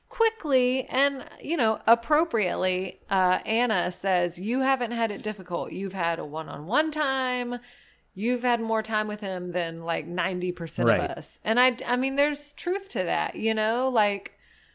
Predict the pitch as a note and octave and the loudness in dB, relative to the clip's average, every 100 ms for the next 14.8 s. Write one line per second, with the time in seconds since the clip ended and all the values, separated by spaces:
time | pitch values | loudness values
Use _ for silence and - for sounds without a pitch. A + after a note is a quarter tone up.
0 | _ F#3+ A3 A#3 A#3 A#3 G#3 A3+ A3+ A#3 | _ -2 2 4 4 4 2 0 0 0
1 | A#3+ A#3 G#3+ F#3+ G3 G3 G3+ E3+ - - | 2 2 -2 -2 0 0 -2 -6 -18 -20
2 | D#3 E3 - F#3 G#3 F#3 D#3+ F3+ F#3 F#3 | -20 -16 -6 -4 -2 -4 -4 -4 -2 0
3 | F3 E3 G3 G3+ G3 G#3 G#3 G3+ G3+ G3+ | 0 0 -2 -2 -2 -4 -2 -4 -4 -6
4 | G#3 G3 F#3+ F#3 E3 E3+ F3 D#3+ - E3 | -6 -6 -4 -4 -4 -2 -2 -4 -2 2
5 | E3+ E3+ E3+ D#3+ - F#3 F#3+ G3+ G#3 G#3 | 2 2 -4 -6 -6 -6 -4 -2 -2 -2
6 | A3 A3+ A3+ A3 A#2 F#2+ F2+ E2 - C4+ | -4 -2 -2 0 0 0 -2 -4 0 2
7 | B3 C#4+ C#4 - A#3+ B3 A#3+ C#4+ A#3+ - | 4 2 0 -2 2 2 2 -2 -4 -4
8 | D4 D4 D4+ B3+ A3+ A3 G#3+ F#3+ G#3 F3+ | -4 -2 -4 0 2 2 0 -4 -8 -8
9 | - G3+ G3 F#3+ F#3 - - - - F#3+ | -4 0 0 0 -4 -10 -16 -18 -6 -2
10 | F3+ - - C4 C#4 A3+ A#3+ - F#3+ - | -2 -6 -2 0 0 -2 -4 -4 -8 -12
11 | _ _ _ _ _ _ - G#3 - - | _ _ _ _ _ _ -8 -6 -6 -2
12 | G#3 G3+ G3+ G3 F#3+ - - G3+ F#3+ F3+ | -2 0 -4 -6 -6 -6 -6 -6 -8 -4
13 | F3 E3+ F#3+ - A#3 - C4+ C4+ A#3 F#3+ | -4 -4 -4 -2 -4 2 2 2 0 2
14 | F#3 E3 E3+ - E3+ D3 C#3+ E2+ | 0 0 -4 -6 -2 4 4 4